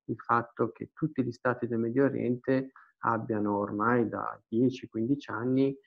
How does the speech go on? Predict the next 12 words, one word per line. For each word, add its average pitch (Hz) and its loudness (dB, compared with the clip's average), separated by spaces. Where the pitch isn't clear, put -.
avviato 117 2
delle 107 2
politiche 175 2
verso 107 -4
l'Africa 104 0
orientale, 147 2
nello 117 0
specifico 120 -2
verso 110 -4
il 107 -4
Corno 110 -2
d'Africa, - -2